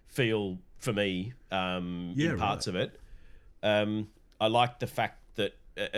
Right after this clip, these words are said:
Speaker 1: it would, and, and I've heard, um, other people n-, who didn't like the fact that there wasn't a romantic in-, I, I liked the fact that given the age that Ha-, Indy and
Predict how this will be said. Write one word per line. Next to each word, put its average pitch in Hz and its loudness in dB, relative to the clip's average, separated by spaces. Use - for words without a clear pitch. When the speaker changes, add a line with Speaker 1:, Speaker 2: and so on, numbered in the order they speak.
Speaker 1:
it 123 -4
would, 110 -6
and, 110 0
and 110 0
I've 104 -4
heard, 127 -6
um, 92 -2
other 143 2
people 127 2
n-, 113 -6
who 110 -2
didn't 113 -4
like 101 -4
the 101 -8
fact 82 -8
that 90 -10
there 92 -6
wasn't 92 -4
a 87 -2
romantic 85 -6
in-, - -12
I, 95 -6
I 147 4
liked 120 -2
the 113 -4
fact - -6
that - -8
given 120 0
the 107 0
age 123 0
that 95 -8
Ha-, 104 -8
Indy 95 0
and 90 -4